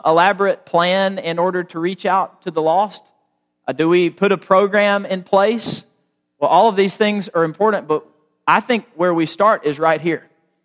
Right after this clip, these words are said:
with our deacons. We start with the very infrastructure of the Lord's church.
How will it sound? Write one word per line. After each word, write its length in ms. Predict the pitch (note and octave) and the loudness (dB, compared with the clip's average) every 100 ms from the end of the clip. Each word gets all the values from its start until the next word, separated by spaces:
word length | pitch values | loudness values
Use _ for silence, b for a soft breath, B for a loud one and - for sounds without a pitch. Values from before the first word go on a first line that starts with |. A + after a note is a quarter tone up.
| _ _ - | _ _ -4
with 160 | D3+ | 0
our 100 | D#3 | 0
deacons. 380 | C#3+ D#3+ D#3 C3 | 0 -2 -4 -6
We 100 | D#3 | -6
start 340 | - G3 G3+ | 0 2 2
with 200 | F3 E3+ | 0 -6
the 60 | C#3+ | -2
very 220 | D#3+ D3 | 0 0
infrastructure 960 | C#3+ F#3 A3 G3+ F#3 - F3+ D#3 E3+ D#3+ | 0 -2 -2 -4 -4 -2 -2 -2 -8 -4
of 160 | C#3+ | -4
the 80 | C#3+ | -2
Lord's 320 | D3 D3 C#3 | 0 -2 -4
church. 420 | - B2 - - | -10 -10 -12 -20